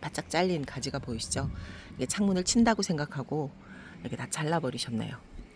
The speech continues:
그래서 제 창문으로 보이는, 네,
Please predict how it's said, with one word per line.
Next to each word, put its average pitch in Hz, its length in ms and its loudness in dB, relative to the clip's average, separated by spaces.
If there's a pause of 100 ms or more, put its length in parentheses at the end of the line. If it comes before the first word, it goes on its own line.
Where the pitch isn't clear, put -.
(1300)
그래서 131 260 -2
제 151 140 -4
창문으로 214 480 6
보이는, 131 680 2 (840)
네, 123 400 0